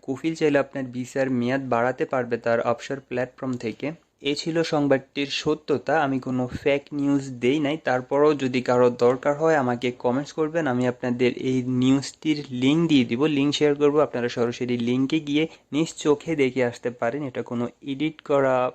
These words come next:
নিউজ না। পোস্টটি আরবিতে থাকার কারণে আমি আপনাদের just Google-এ ট্রান্সলেট করে দেখাইছি বাংলায় এবং ইংলিশে, আপনাদের যার যার যেভাবে ইচ্ছে আপনারা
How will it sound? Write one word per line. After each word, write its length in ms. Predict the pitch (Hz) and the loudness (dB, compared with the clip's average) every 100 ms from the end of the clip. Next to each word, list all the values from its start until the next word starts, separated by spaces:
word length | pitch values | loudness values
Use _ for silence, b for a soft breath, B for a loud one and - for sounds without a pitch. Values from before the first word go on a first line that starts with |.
| _ _ _ | _ _ _
নিউজ 400 | 131 131 160 131 | -2 2 2 0
না। 260 | 120 151 185 _ | 0 -2 -4 _
পোস্টটি 540 | - 139 - - 139 135 | -8 -8 -8 -4 0 2
আরবিতে 500 | - 131 143 151 170 | 0 -2 -4 -4 -4
থাকার 340 | 156 147 143 | -4 -2 0
কারণে 380 | 143 139 135 156 | 2 2 0 0
আমি 200 | 139 127 | 0 0
আপনাদের 300 | 123 123 120 | 0 0 0
just 320 | 120 123 - 123 | 0 -2 -6 -8
Google-এ 520 | 127 127 143 143 147 147 _ | -6 -2 0 4 2 2 _
ট্রান্সলেট 500 | - 139 131 - 151 | -2 -2 -4 -8 -10
করে 240 | - 131 | -4 0
দেখাইছি 460 | 117 113 120 117 143 | 2 0 -2 -10 -10
বাংলায় 500 | 123 123 120 123 135 | -4 -4 -2 -2 -4
এবং 320 | - 117 120 - | -2 -2 -2 -6
ইংলিশে, 580 | - 127 135 117 - 151 | -6 -2 0 0 -2 -2
আপনাদের 400 | - 123 110 113 | -4 -6 -6 -6
যার 280 | 123 113 117 | 0 0 0
যার 440 | - 117 113 - - - | 0 0 0 -2 -14 -20
যেভাবে 480 | - 120 123 120 | -10 -6 -6 -4
ইচ্ছে 240 | 131 - 160 | -4 -2 -4
আপনারা 400 | 147 131 120 | -4 0 2